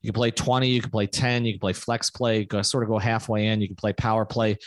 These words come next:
but make that deposit, check out the boards. Um, tonight, I don't know that our advice would have paid off for you that well, because we went Jimmy over on points. That didn't work out, but, <laughs> but some of the other ones did.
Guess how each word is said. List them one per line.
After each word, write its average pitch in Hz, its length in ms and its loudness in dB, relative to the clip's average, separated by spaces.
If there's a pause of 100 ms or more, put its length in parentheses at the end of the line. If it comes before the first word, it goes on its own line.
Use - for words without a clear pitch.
(220)
but 107 80 0
make 131 300 2
that 156 180 2
deposit, 123 560 2
check - 300 0
out 135 180 2
the 131 60 0
boards. 120 460 0 (280)
Um, 113 300 0 (880)
tonight, 147 580 2 (920)
I 143 80 2
don't 131 100 2
know 120 140 2
that 107 120 0
our 104 140 2
advice 123 400 0
would 120 160 2
have 104 140 -2
paid 104 400 0 (440)
off 107 220 2
for 117 80 -2
you 110 80 2
that 104 200 2
well, 110 180 2
because 107 260 -2
we 117 80 2
went 110 200 0
Jimmy 113 280 2
over 110 300 0
on 98 120 -2
points. 127 500 -2
That 110 180 -2
didn't 110 180 -2
work 98 240 -4
out, 104 320 -2
but, 127 180 0 (140)
<laughs> - 40 -6
but 156 280 0
some 160 240 2
of 151 60 2
the 147 100 4
other 151 160 4
ones 117 300 -2
did. 127 320 2